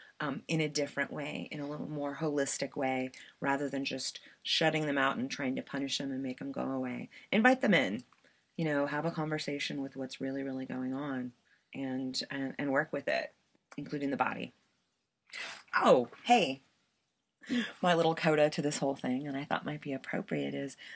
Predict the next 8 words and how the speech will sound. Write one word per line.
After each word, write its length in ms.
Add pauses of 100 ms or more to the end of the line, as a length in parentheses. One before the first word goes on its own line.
(300)
um, 640 (360)
because 220
addictions 460
can 160
be 100
addicted 360
to 60
anything. 560